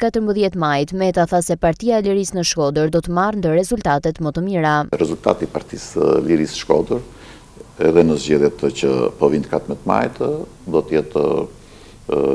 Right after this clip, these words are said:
Speaker 2: një ndër rezultatet më të mira dhe do të jetë një kontribut shumë i rëndësishëm për fitoren dërmuese të, ë, kandidatit të Opozitës së Bashkuar.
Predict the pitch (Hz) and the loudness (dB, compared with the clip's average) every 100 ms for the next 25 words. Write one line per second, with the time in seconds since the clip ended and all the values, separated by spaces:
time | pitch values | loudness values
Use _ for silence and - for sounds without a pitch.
0 | 67 80 71 - 71 71 - 71 - 67 | -2 -4 -2 0 0 -2 -2 -2 -4 -10
1 | - 65 80 - 101 160 214 - - - | -10 -8 -8 -4 -2 -2 -4 -10 -10 2
2 | 92 110 98 - 92 - 85 80 78 73 | 4 4 2 2 0 0 -4 -2 -2 -2
3 | 71 92 - - - - 107 95 85 78 | -2 -2 -2 -10 -6 0 2 4 2 -2
4 | - 80 - - - 85 85 - 87 87 | -6 -6 -4 -4 -2 -2 0 4 4 4
5 | 73 - 143 101 76 65 - 120 127 - | -2 2 4 4 2 -2 -2 -2 -4 -8
6 | - - - - - - 85 82 82 80 | -20 -20 -20 -20 -20 -2 4 6 8 6
7 | 78 76 76 - - 73 73 71 67 - | 6 4 0 -8 -4 2 4 4 2 0
8 | 95 73 78 82 92 - - 73 73 71 | 2 4 6 4 2 -6 -2 0 2 -2
9 | - - - 76 71 - - - - - | -6 -2 0 0 -2 -6 -8 -10 -18 -20
10 | - - - - - - - - | -20 -20 -10 -4 -2 -4 -6 -10